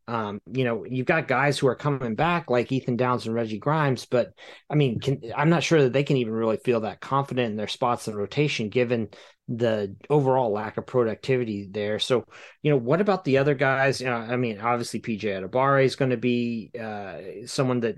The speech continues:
everybody wants to get a look at. R. Mason Thomas is supposedly kind of, um, you know, uh, you know, uh, starting to put it together.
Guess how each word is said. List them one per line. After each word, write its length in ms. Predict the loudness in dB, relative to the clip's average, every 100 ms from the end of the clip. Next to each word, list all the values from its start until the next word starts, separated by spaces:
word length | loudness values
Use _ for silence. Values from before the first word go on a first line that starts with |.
| -6
everybody 360 | -4 0 0
wants 220 | 0 -2 -4
to 60 |
get 100 | -2
a 20 |
look 160 | -2 0
at. 240 | -2 -2 -12 -20 -20 -6
R. 140 | 0 2
Mason 320 | 2 0 -4
Thomas 500 | -2 0 2 0 -2
is 100 | -4
supposedly 840 | 2 2 2 0 0 2 2 0
kind 260 | -4 -4 0
of, 280 | 0 -2 -2
um, 360 | -4 -4 -8 -12 _ _ _ _ _ -4
you 220 | -2 -2
know, 60 |
uh, 180 | -6 -10
you 260 | -6 0 2
know, 300 | 2 -2 -6
uh, 920 | -8 -8 -10 -12 -14 -14 -10 -6 -6
starting 280 | -2 0 0
to 60 | 2
put 180 | 2
it 80 | 0
together. 480 | 0 0 2 2